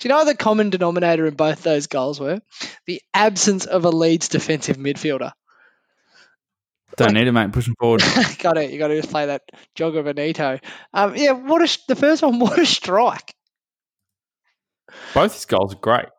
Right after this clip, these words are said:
Speaker 2: He just, he's powerful running. He's, like, at that great, um, sort of gait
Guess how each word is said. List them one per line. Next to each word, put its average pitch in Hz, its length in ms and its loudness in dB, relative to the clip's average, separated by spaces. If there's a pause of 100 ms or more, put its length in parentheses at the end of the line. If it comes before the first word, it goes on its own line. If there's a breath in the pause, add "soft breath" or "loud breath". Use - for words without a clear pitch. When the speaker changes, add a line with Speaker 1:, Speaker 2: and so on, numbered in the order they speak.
(160)
Speaker 2:
He 120 120 2
just, 127 320 -2
he's 151 180 0
powerful 156 560 0
running. 104 400 0
He's, 113 280 0
like, 131 340 0 (220)
at 135 160 0
that - 420 -2
great, 104 680 0 (800 soft breath)
um, 90 840 -2 (1000)
sort 95 280 -2
of 90 480 -6 (440)
gait 95 400 0